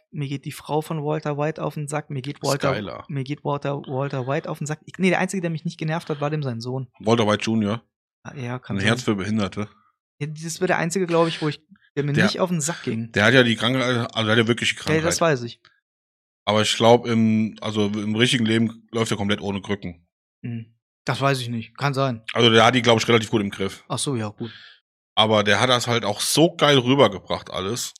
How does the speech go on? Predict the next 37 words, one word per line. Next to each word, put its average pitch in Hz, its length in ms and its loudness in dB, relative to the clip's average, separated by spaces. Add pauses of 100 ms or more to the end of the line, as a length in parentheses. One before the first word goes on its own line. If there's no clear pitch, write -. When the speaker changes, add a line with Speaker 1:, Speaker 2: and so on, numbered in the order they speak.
(140)
Speaker 1:
Ja. 123 180 -4 (720)
Nee, 180 140 0
Speaker 2:
Weißt - 240 -2
Speaker 1:
äh, 139 40 0
Speaker 2:
du? 143 60 2
Speaker 1:
ich - 120 -6
kann, 240 260 -4
ich - 140 -8
kann 247 320 -4
Speaker 2:
Das 160 160 6
ist 214 100 4
halt 180 140 4
wieder 180 120 2
ein 160 40 0
Vorteil 175 320 4
gewesen. 160 500 -2 (1200)
Speaker 1:
<gasps> 320 540 4
Game 123 220 -4
of 110 120 -10
Thrones 117 300 -6
hab 110 120 -14
ich - 120 -18
vergessen. 123 260 2
Speaker 2:
Oh, 110 60 8
Game 107 180 0
of 101 120 -4
Thrones, 107 280 -2
yo. 101 300 -6
Speaker 1:
Oh, 120 340 -14
sorry. 110 580 -10 (600)
Speaker 2:
Ähm, 104 560 0 (580)
wenn 117 80 -4
du 110 60 0
einen 101 60 -2
Schauspieler 113 520 2
nimmst, - 520 -12
Speaker 1:
Mhm. 127 380 -8